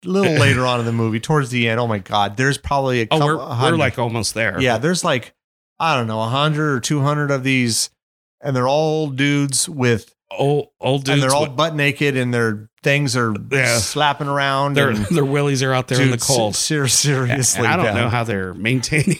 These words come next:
Speaker 2: <laughs>
Speaker 1: I don't
Speaker 2: being
Speaker 1: know.
Speaker 2: lit feet
Speaker 1: I
Speaker 2: where
Speaker 1: don't,
Speaker 2: it's that cold.
Speaker 1: dude, I don't know. Uh, but there's a lot of them. They all look just, they, they look creepy, but they look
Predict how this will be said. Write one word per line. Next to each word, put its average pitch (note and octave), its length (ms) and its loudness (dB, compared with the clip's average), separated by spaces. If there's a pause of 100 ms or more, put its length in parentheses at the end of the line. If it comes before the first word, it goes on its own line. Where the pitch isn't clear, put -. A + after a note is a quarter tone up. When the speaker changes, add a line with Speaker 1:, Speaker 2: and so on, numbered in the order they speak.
(100)
Speaker 2:
<laughs> - 120 -6
Speaker 1:
I A2 160 2
don't C3 100 2
Speaker 2:
being - 180 2
Speaker 1:
know. A#2+ 100 2
Speaker 2:
lit C#3+ 160 2
feet C#3 460 -2 (200)
Speaker 1:
I A2+ 160 0
Speaker 2:
where C#3+ 120 4
Speaker 1:
don't, C#3+ 100 0
Speaker 2:
it's C#3 100 0
that B2+ 180 2
cold. A2+ 260 0
Speaker 1:
dude, G#2 100 -4
I G2+ 120 -2
don't G#2 280 0
know. F#2 260 -4
Uh, G2+ 420 -2 (340)
but C3+ 180 -2
there's D#3 200 0
a D#3 60 0
lot C3+ 360 -2
of A#2+ 240 0
them. G#2+ 180 -2
They D3 120 0
all A#3 260 0
look A3 160 0
just, - 300 0 (640)
they, D3+ 140 4
they D3+ 220 -2
look F#3 180 -2
creepy, E3 400 -2
but C3+ 200 0
they C3 80 0
look B2 220 -2